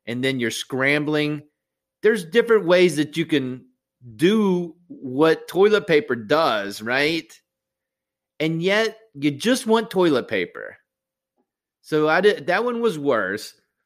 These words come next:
On the coin shortage, the reaction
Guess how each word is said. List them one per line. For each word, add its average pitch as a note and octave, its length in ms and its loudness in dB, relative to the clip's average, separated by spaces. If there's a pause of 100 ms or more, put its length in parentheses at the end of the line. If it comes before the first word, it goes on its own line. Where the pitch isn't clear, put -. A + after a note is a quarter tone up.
(640)
On G3 200 -2
the F3 100 0
coin E4 480 -4
shortage, G#2+ 640 -2
the C#3 180 -2
reaction E3+ 960 0